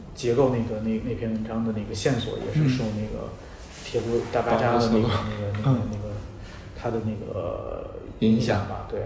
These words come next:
Speaker 1: 所以就那个时候开始接触到比较经典的这些旅行写作，
Speaker 2: 嗯。
Speaker 1: 然后自己也开始在写。
Speaker 2: 所以在之前，其实就是你想写作，但其实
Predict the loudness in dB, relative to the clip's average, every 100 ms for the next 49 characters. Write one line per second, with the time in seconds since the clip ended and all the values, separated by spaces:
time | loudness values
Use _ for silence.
0 | -6 -8 -8 -4 0 4 4 2 -2 -4
1 | -4 -4 -6 -8 -12 -14 -14 0 2 2
2 | 0 -2 0 -2 0 2 2 0 -2 -4
3 | -4 -6 -6 -8 -4 -4 -2 -4 -6 -12
4 | -14 -14 -14 -14 -12 -8 -6 -4 -6 -6
5 | -6 -6 -6 0 2 2 -2 -6 -8 -6
6 | -6 -2 -2 -4 -6 -6 -6 -8 -10 -12
7 | -12 -16 -16 -14 4 8 10 8 4 2
8 | 0 0 -2 -2 0 2 2 2 0 4
9 | 6 8 6 6 6 6 6 6 6 4
10 | 4 4 2 0 -2 -2 -4 -4 -4